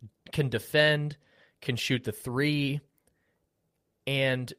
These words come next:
it's, he's also, it's cool. He wasn't one of those classic one-and-done guys. He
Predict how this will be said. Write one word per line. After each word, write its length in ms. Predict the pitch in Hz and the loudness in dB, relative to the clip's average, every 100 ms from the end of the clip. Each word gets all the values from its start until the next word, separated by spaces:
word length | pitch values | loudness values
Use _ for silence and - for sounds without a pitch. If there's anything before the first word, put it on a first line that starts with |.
| _ - | _ -6
it's, 220 | 156 - | -6 -4
he's 200 | 160 196 | 0 2
also, 560 | - 208 247 202 156 139 - | 4 4 6 8 8 8 4
it's 160 | 160 | 0
cool. 420 | - - 180 180 170 | 0 2 6 8 6
He 220 | 147 156 | 4 2
wasn't 320 | 156 180 143 | 4 4 2
one 160 | 143 151 | 2 2
of 80 | |
those 500 | 131 127 120 113 - - _ - _ _ _ | 4 6 4 0 -6 -10 _ -20 _ _ _
classic 520 | - 131 135 - 131 120 | 0 4 4 2 -4 -2
one-and-done 580 | 117 123 110 107 120 | -2 0 0 -2 -2
guys. 520 | 135 143 170 196 - - _ _ _ _ _ _ _ _ | -2 -2 -4 -6 -10 -14 _ _ _ _ _ _ _ _
He 540 | - - 143 139 139 | -14 -4 0 2 0